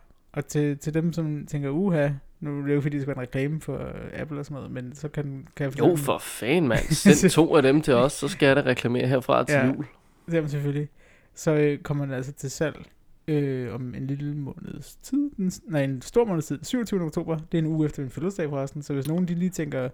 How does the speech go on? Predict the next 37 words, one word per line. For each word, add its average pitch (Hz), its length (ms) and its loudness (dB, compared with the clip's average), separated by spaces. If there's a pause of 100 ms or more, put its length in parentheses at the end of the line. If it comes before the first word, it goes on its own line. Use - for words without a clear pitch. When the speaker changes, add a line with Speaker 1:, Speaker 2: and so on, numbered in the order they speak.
Speaker 2:
Oh. 160 220 2 (280)
Speaker 1:
"Øj, 170 240 0
der 175 60 -4
er 165 80 -2
en 156 60 -4
fødselsdagsgave." 156 520 -6
Men, 147 240 -2
øh, 143 220 0
den 147 80 -10
Speaker 2:
Kan 131 80 -2
de 214 60 0
gå - 0 -
i 208 40 2
gang 123 80 4
Speaker 1:
syvogtyvende 180 160 6
Speaker 2:
med - 100 2
Speaker 1:
oktober. 165 240 2
Speaker 2:
crowdfunde 117 600 2
den? 127 280 -6 (220)
Speaker 1:
Ja, 165 120 4
og 123 260 -6
det 165 100 -6
kunne 180 100 -6
vi 147 60 -4
godt. 147 300 -8 (680)
Og, 156 140 -8 (180)
og 147 100 -4
den 151 80 -4
koster 151 400 -4
otte 160 220 -2 (160)
tusind 160 400 -4
ni 151 140 -6
hundrede 143 240 -4
kroner 135 320 -10 (200)
for - 100 2
den 135 100 0
billigste. 131 440 -4